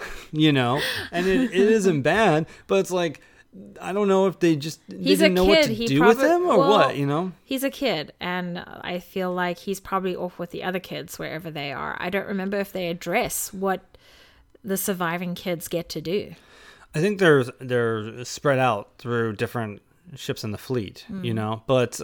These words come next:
Speaker 1: you know, I, it's, it, it, to an extent, it makes sense because it's like, well, this is much more military and, and political focused
Speaker 2: Mm-hmm.
Speaker 1: and focused on these key characters. Where does he fit in, in the puzzle? But I ju-, I just thought that was, that was interesting. I was like, "Oh, yeah, yeah." Wh-, you know, a lot,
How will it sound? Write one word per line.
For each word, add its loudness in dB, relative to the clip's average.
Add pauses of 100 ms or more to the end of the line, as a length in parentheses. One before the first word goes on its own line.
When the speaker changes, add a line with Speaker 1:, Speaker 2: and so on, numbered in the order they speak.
(140)
Speaker 1:
you -4
know, 2
I, 0
it's, -4
it, -6
it, -2
to 4
an 6
extent, 2
it 0
makes -2
sense -4
because -2
it's -8
like, -2
well, 4
this -2
is -2
much -4
more -2
military -2
and, -6 (100)
and -10
political 0
focused -2 (180)
Speaker 2:
Mm-hmm. -2
Speaker 1:
and -2
focused -4
on -6 (100)
these -2
key -10
characters. -4
Where 0
does -2
he -4
fit -2
in, -2
in -2
the -6
puzzle? 0
But 0
I 4
ju-, 2
I -2
just -8 (240)
thought -4
that 4
was, 2 (160)
that -2
was -2
interesting. -6
I -2
was -2
like, 0
"Oh, 2
yeah, 2
yeah." 2
Wh-, -6
you -4
know, 2
a 2
lot, 0